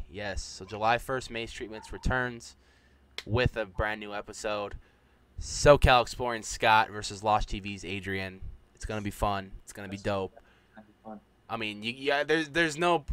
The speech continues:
Speaker 1: uh, you gotta really step it up after what Hotline brought to the, to the table.
Speaker 2: Yeah,
Speaker 1: So
Speaker 2: man. I, I, again, just to reiterate that a little bit, I was like, "Man, Matrix, it's not happening." And then, like, I, I want that, like, so
Speaker 1: Yeah.
Speaker 2: bad.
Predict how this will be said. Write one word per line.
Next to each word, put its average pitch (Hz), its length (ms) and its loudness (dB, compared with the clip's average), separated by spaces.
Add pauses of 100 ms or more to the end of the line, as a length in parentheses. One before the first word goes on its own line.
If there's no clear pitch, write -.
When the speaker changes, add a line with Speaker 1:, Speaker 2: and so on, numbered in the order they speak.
Speaker 1:
uh, 151 40 4
you 151 200 0
gotta 190 180 10
really 175 200 4
step - 280 8
it - 60 6
up 160 160 8
after 131 220 2
what 120 140 2
Hotline 123 420 4
brought 117 260 4
to - 100 6
the, 107 160 -6
to - 180 -14
the - 60 -6
table. 104 560 0
Speaker 2:
Yeah, 123 100 6
Speaker 1:
So 107 180 0
Speaker 2:
man. 131 220 0 (140)
I, 151 300 2
I, 147 100 4
again, 143 320 2
just 139 200 -2
to 143 100 -4
reiterate 135 540 0
that 135 120 4
a 131 60 2
little 135 180 0
bit, 127 320 2 (260)
I 139 120 10
was 160 180 2
like, 135 180 4
"Man, 151 380 2
Matrix, 185 680 -6 (200)
it's 143 220 -6
not 139 200 -2
happening." 117 540 -4 (100)
And 127 160 -2
then, 135 240 2
like, 123 320 2
I, 135 120 6 (100)
I 147 60 6
want 135 380 0
that, 104 260 -4 (100)
like, 113 200 -6
so 127 240 -2
Speaker 1:
Yeah. 110 240 2
Speaker 2:
bad. 92 60 -6